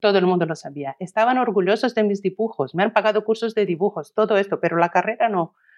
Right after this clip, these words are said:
Porque también se entiende, son de una generación que tienes que ser médico, abogado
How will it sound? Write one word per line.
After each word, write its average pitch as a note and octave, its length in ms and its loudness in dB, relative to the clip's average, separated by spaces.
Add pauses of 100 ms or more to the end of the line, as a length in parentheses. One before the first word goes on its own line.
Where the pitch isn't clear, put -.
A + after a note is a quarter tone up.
(160)
Porque D3+ 220 -2
también D#3+ 240 2
se A#3 100 -2
entiende, G3 420 2
son E3+ 200 -6
de F3 80 -2
una F#3+ 200 0
generación G#3 920 0 (400)
que F#3 120 -2
tienes F3+ 260 0
que F#3+ 100 -2
ser F3+ 220 -2
médico, F#3+ 400 -2
abogado G3+ 680 -2